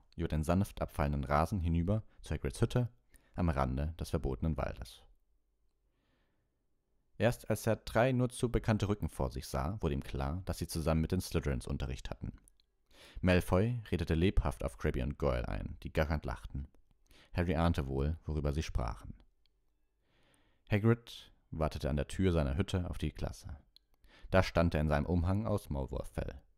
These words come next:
Fang, den Saurüden an den Fersen und schien kaum erwarten zu können, endlich anzufangen. „Kommt, bewegt euch“, rief er den näher kommenden Schülern zu.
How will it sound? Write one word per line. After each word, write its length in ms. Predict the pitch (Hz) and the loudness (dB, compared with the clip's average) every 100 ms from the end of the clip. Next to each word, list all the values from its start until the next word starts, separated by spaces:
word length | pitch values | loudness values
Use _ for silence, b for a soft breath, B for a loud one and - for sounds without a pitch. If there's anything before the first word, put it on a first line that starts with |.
| _ | _
Fang, 340 | - 92 110 107 b b b | 0 2 2 0 b b b
den 100 | 80 | 2
Saurüden 520 | 82 82 82 82 80 | 6 6 4 0 -2
an 100 | - | -2
den 100 | 71 | -2
Fersen 440 | - 90 87 101 107 b b b | 2 2 2 0 -6 b b b
und 120 | 98 | -2
schien 240 | - 110 - | 2 2 4
kaum 220 | 120 131 | 4 6
erwarten 360 | 101 87 82 69 | 4 2 0 -6
zu 100 | - | -4
können, 360 | 80 76 85 | -2 0 0
endlich 360 | 76 76 76 - | -2 -4 -6 -6
anzufangen. 520 | 65 - - - - - _ _ _ _ _ _ _ _ _ _ _ b b b b _ _ _ _ _ _ _ _ _ _ _ _ _ _ _ _ _ _ - | -10 -10 -10 -10 -10 -16 _ _ _ _ _ _ _ _ _ _ _ b b b b _ _ _ _ _ _ _ _ _ _ _ _ _ _ _ _ _ _ -4
„Kommt, 280 | - 95 - | 0 0 2
bewegt 320 | 82 92 - | 2 2 4
euch“, 380 | 90 90 - - _ _ - | 4 4 -2 -14 _ _ -10
rief 100 | 71 | -6
er 80 | 69 | -2
den 160 | 71 | 0
näher 180 | 71 69 | 0 0
kommenden 360 | 69 69 69 76 | -2 -2 -2 -2
Schülern 280 | 76 - - | -4 -6 -6
zu. 240 | - | -8